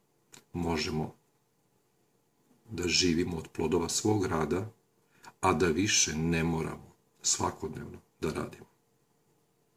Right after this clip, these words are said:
Zanimljivo. Toliko za ovaj video.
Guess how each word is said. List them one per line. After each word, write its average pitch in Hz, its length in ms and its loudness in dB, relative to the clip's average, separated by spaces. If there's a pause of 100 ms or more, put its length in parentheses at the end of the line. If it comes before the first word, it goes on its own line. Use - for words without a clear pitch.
(2250)
Zanimljivo. 80 420 -4 (4000)
Toliko 85 340 2
za 78 120 0
ovaj 73 120 0
video. 80 340 2